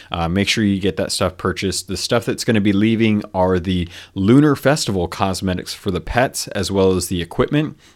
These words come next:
the Kraken pet bundles, where you could buy a pet and get the Kraken set with it, as well as the Lunar bundle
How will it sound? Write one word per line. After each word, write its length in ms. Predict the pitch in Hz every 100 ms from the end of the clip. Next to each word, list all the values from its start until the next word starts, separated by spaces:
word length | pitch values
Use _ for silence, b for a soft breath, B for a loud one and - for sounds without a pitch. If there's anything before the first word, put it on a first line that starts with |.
| -
the 460 | 95 110 107 107 98 B B
Kraken 540 | - - 135 139 135 110
pet 380 | - 123 - 131
bundles, 540 | 143 143 151 151 -
where 140 | 104
you 100 | 101
could 160 | 92 82
buy 140 | 98
a 100 | 101
pet 320 | 95 - 110 -
and 140 | 101
get 140 | 95
the 100 | 92
Kraken 560 | - - 95 95 107 95
set 320 | - 113 98
with 240 | 98 95 117
it, 160 | 113 -
as 220 | 117 107
well 240 | 127 131
as 240 | 120 113 -
the 320 | 107 104 104 B B -
Lunar 400 | 101 127 131 123
bundle 680 | 90 107 113 104 92 90